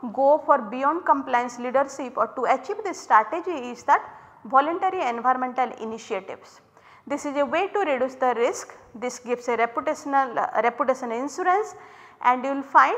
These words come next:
that possibly there is not much of evidence that there is a reputational advantage given. If you are just going by whatever is the formal regulation, if you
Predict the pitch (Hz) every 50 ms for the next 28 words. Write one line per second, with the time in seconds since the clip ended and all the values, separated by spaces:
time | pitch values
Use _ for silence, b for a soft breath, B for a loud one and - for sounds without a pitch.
0 | 494 466 427 392 302 294 311 - - - B B B B B - - 262 262 285
1 | 277 - 415 440 415 427 427 392 - - - 285 285 294 294 - 269 285 311 349
2 | 427 427 - 370 285 269 262 262 269 - 294 277 254 254 - 233 226 269 320 311
3 | 392 349 294 277 - - - 254 247 233 254 - - - - - - - - 220
4 | 254 247 262 262 233 269 269 233 226 240 247 247 254 320 330 370 359 359 339 349
5 | 349 349 - - 240 233 233 262 269 262 254 269 262 247 - 202 226 254 262 339
6 | 311 254 262 269 B B B B B B B - 262 262 262 294 277 269 254 262
7 | 330 381 370 - 269 214 - - 262 294 330 392 415 392 - 320 294 285 302 311
8 | 294 - - - - - - 262 247 247 254 302 302 302 359 339 330 302 269 -
9 | - 254 247 247 - 247 233 240 254 302 320 320 359 320 262 277 277 269 269 277
10 | 262 254 247 254 - 247 254 247 -